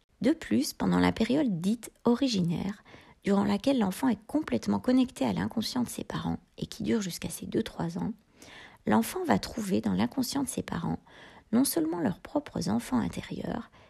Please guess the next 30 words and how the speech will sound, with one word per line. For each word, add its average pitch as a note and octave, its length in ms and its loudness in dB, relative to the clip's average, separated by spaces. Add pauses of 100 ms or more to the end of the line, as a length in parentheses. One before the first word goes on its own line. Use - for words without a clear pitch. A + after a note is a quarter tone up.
chargés A3 340 -2
de F3+ 100 0
toutes - 340 -8
leurs A3+ 180 -2
souffrances - 460 -2
et - 60 -4
carences, - 640 -8 (560)
mais G#3 160 2
aussi, B3+ 480 0
comme F#3+ 200 2
le E3+ 80 2
souligne B3+ 460 0
Didier G#3 320 -2
Dumas, F3 380 -2 (500)
la - 120 0
mère B3+ 220 4
antérieure - 640 -2 (120)
et G3 40 2
le E3+ 120 2
père A3+ 240 0
antérieur, - 600 -6 (520)
c'est-à-dire A#3 520 0
qu'il F#3 160 -2
va - 120 -2
trouver B3 320 -2
dans F#3+ 120 0
l'inconscient - 520 -2
de - 80 -8
ses - 140 -8
parents E3+ 400 -6